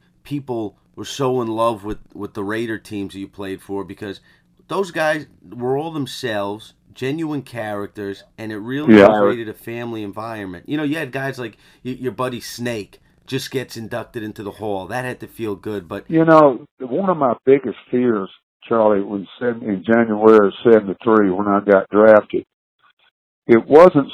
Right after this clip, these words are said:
Speaker 2: so much why they drafted me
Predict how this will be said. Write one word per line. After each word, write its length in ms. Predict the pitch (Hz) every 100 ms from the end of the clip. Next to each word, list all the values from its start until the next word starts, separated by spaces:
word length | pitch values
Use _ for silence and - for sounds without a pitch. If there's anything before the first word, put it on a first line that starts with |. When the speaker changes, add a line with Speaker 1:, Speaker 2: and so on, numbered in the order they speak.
| -
Speaker 2:
so 160 | 139 131
much 380 | 127 120 107 - - - - _ _ _ _ _
why 340 | 110 135 139 123
they 200 | 110 107 -
drafted 480 | 107 123 143 - 92
me 340 | 87 85 85